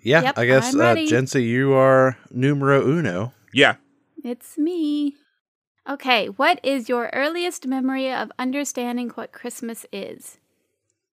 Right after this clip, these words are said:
Speaker 2: My earliest memory of understanding what Christmas is when I was just a little baby reindeer. Um, I was born in the spring, and I remember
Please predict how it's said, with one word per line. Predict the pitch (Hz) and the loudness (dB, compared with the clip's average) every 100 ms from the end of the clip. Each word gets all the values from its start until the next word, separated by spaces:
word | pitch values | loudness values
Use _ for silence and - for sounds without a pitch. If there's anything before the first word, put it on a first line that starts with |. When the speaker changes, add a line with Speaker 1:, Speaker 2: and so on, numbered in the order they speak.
| _ | _
Speaker 2:
My | 233 254 277 | -6 -6 -4
earliest | 262 269 269 262 | -4 -2 -4 -4
memory | 240 233 233 233 | -8 -6 -6 -6
of | - | -6
understanding | 220 220 - 220 220 | -8 -8 -8 -8 -8
what | 220 - | -12 -14
Christmas | 226 226 220 - | -14 -12 -12 -10
is | 214 208 226 | -10 -10 -10
when | 220 | -10
I | - 262 269 | -6 -6 -4
was | 254 240 | -6 -8
just | 240 240 - - | -8 -8 -10 -12
a | 226 240 | -10 -6
little | 262 277 269 | -6 -4 -6
baby | 240 285 240 269 285 | -8 -10 -10 -10 -10
reindeer. | 208 196 190 190 196 233 262 _ _ _ _ | -10 -10 -12 -10 -8 -8 -10 _ _ _ _
Um, | 214 220 220 | -10 -8 -8
I | - 233 | -8 -6
was | 240 226 | -6 -8
born | 214 226 226 220 220 220 - _ | -6 -6 -4 -4 -4 -6 -12 _
in | 220 214 214 220 220 - | -10 -8 -8 -8 -12 -14
the | 208 | -14
spring, | - - 220 202 196 - _ _ _ _ _ - | -14 -10 -8 -8 -10 -12 _ _ _ _ _ -12
and | 202 202 196 196 196 220 - _ _ - | -8 -8 -8 -8 -10 -14 -20 _ _ -12
I | 220 226 226 226 | -8 -4 -4 -4
remember | 220 214 214 214 208 208 202 202 | -4 -4 -4 -6 -6 -6 -6 -8